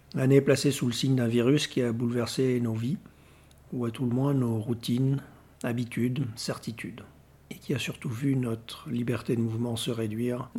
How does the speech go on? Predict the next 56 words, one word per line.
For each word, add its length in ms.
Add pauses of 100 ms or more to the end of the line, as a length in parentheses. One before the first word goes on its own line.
(100)
singulièrement. 680 (520)
Et 40
donc 200
ça 180
s-, 260
nourrit 280
pas 140
mal 160
de 60
pessimisme 580
et 40
d'angoisse. 600 (400)
Mais 300
il 80
y 60
a 40
eu 140
aussi 400
quand 180
même 180
de 80
belles 260
opportunités 680
et 20
de 60
belles 160
choses 220
qui 120
se 100
sont 120
faites 200
cette 200
année. 120 (600)
Alors, 500
euh, 200
en 100
ce 160
jour 320
que 100
nous 320
avons 220
tous 320
l'habitude 420
de 160
qualifier 460
de 120
spécial, 680
mais 100
c'était 220
un 100
petit 160
peu 240
une 120
habitude 520
parce 240
qu'on, 500